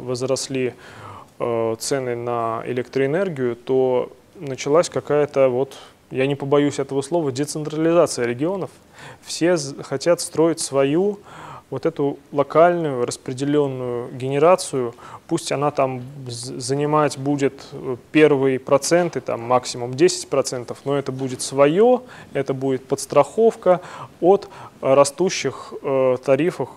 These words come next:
естественных монополий. Э, и мы видим, что, конечно, как только,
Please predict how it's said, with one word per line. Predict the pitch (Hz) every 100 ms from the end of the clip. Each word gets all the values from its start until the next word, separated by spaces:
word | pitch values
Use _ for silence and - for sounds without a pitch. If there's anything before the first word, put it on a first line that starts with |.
| -
естественных | 135 135 - 151 - 135 -
монополий. | 135 139 139 131 113 - - - 123 104 _ - -
Э, | - 127 123 -
и | 151 151 156 151
мы | 147 156 180 208
видим, | 202 190 185
что, | - 165 165
конечно, | 160 160 160 156 151 147 143 139 135 131 123 -
как | 143 143
только, | 147 131 - 131